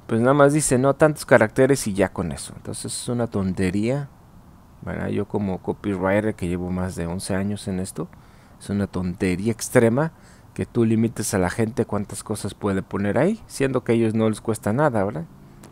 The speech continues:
Pero pues así son las cosas. Así que vámonos a Craigslist, donde ahí lo vendí. Vamos a ver, aquí está, les digo activo, todavía no lo hemos quitado, ya lo vamos a quitar porque ya se vendió ayer.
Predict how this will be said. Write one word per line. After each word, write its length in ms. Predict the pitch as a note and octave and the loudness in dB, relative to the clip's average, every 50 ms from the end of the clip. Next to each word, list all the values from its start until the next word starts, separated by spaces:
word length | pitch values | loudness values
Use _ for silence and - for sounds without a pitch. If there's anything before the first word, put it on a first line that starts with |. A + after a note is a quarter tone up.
| - - - - - - - - - - - - - - - - - - - - | -20 -20 -20 -20 -20 -20 -20 -20 -20 -20 -20 -20 -20 -20 -20 -20 -20 -20 -14 -6
Pero 220 | - G#2+ G#2+ A2 G2 | -2 0 0 0 -2
pues 180 | E2+ - - | -4 -8 -8
así 200 | A#2+ A#2 C3 B2+ | -6 -6 -6 -4
son 180 | - - A#2+ A2 | -2 0 2 2
las 160 | G#2+ G2+ - | 2 0 -4
cosas. 400 | - E2 D#2 - - E2+ - - | -6 -10 -10 -10 -10 -10 -10 -10
Así 180 | - - C#3+ C#3 | -6 -6 -4 0
que 120 | - C3+ | 2 4
vámonos 640 | C3 C3 B2+ C3 C3+ C3 C3 C3 B2+ - - - - - - - - - - - - | 4 4 6 4 4 4 2 2 0 -2 -6 -8 -10 -16 -20 -20 -20 -20 -20 -12 -8
a 120 | - F#2+ - | -6 -6 -4
Craigslist, 560 | - - A2 A2 - - - B2 C3 C3+ - | 0 0 0 0 0 0 2 2 2 2 0
donde 260 | G#2+ G2 F2+ F#2+ F#2 | -2 0 0 2 2
ahí 180 | F2+ F#2+ G#2+ G#2 | 2 2 2 2
lo 140 | G#2 G2+ | 0 0
vendí. 400 | F#2+ F#2+ G2 F#2+ A2+ C3+ D#3+ E3 - - - - | 0 0 0 2 2 2 0 0 -4 -8 -18 -16
Vamos 260 | - F#2+ F#2+ F#2 - F#2+ | -12 -12 -10 -10 -8 -6
a 40 | F2 | -4
ver, 140 | F2 F2 F2+ | -4 -2 -4
aquí 220 | F2+ - - F#2 | -6 -8 -10 -14
está, 240 | F#2+ - - G2+ G2 | -10 -4 -2 0 0
les 160 | F#2+ F2+ E2+ | 0 0 -2
digo 180 | F2+ F2 F2+ D#2+ | -2 -4 -4 -4
activo, 460 | - - - A2 A2 A2+ A2+ A#2 A#2 | -6 -4 -2 0 0 0 0 -2 -4
todavía 240 | - G2+ F#2 F2 F2 | -2 -2 -2 -2 -2
no 100 | F2+ F2+ | -2 -4
lo 100 | F2+ F#2 | -4 -4
hemos 180 | F#2 F2 - | -6 -6 -8
quitado, 460 | - - - - F#2 F#2 F2+ F#2 G2 | -12 -10 -4 -2 0 2 2 2 0
ya 120 | F#2+ E2 E2 | 0 -2 -2
lo 80 | E2+ | -4
vamos 200 | E2+ F2 E2+ - | -6 -8 -10 -12
a 40 | - | -14
quitar 300 | - - - - F2 F2 | -18 -10 -6 -6 -6 -6
porque 240 | - - - - - | -6 -12 -14 -12 -10
ya 120 | C#2 D2+ | -8 -8
se 100 | - - | -8 -8
vendió 280 | - E2 D#2+ - A#2+ B2+ | -8 -8 -8 -6 -6 -4
ayer. 360 | F2 F2+ F#2+ A2 - D3 - | -4 0 2 2 0 0 -2